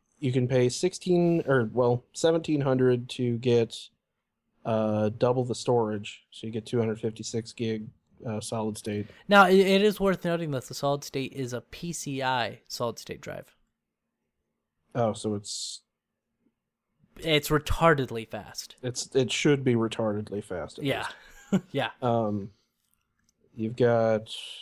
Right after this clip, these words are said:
Speaker 1: uh, all right, so the step up from that, it's an extra two hundred dollars again.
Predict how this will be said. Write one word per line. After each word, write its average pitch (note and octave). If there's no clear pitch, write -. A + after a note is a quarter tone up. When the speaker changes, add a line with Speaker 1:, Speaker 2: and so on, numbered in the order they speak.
Speaker 1:
uh, A2
all -
right, A2
so A#2+
the A2+
step C3
up -
from A#2
that, A#2
it's -
an A#2+
extra A#2
two B2
hundred A2+
dollars A2+
again. A2+